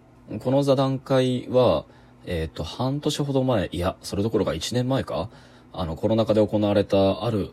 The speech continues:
展覧会があって、で、そのカタログを今制作中なのですけど、そこに収録される予定の座談会で、で、それが一月五日にはん-、うん、その本番を収録するんですが、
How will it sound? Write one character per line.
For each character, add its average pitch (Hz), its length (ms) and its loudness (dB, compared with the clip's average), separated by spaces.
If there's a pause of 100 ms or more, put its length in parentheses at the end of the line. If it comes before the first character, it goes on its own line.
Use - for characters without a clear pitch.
展 120 200 0
覧 123 120 0
会 92 240 -2 (180)
が 101 220 4
あ 95 40 6
っ 95 60 -2 (360)
て、 135 320 2 (360)
で、 107 80 -2
そ 123 120 -4
の 123 80 0
カ - 140 -6
タ 139 100 0
ロ 143 80 4
グ 135 100 2
を 131 60 4
今 90 420 0
制 85 180 -4
作 85 220 -6
中 90 180 -6
な 85 120 -2
の 76 80 -6
で 76 100 -6
す - 140 -10
け - 100 -8
ど、 90 380 0
そ - 120 -10
こ 131 100 0
に 135 60 0
収 131 160 0
録 120 160 -2
さ 113 100 2
れ 113 100 4
る 104 60 4
予 92 120 2
定 92 220 2
の 85 340 0
座 80 140 -2
談 80 200 -4
会 78 280 -4
で、 82 260 0 (460)
で、 92 220 2
そ - 160 -6
れ 139 80 0
が 135 100 2
一 131 260 0
月 143 260 -2
五 147 140 -2
日 147 320 -4
に 147 180 0
は 135 300 -6
ん-、 98 300 -4 (160)
う - 20 -8
ん、 82 220 -6
そ 90 100 -6
の 78 100 -4
本 92 280 0
番 92 120 2
を 85 60 -2
収 90 160 -4
録 87 160 -4
す - 100 -8
る 90 100 -4
ん 80 60 -6
で 76 80 -6
す - 140 -12
が、 82 320 -4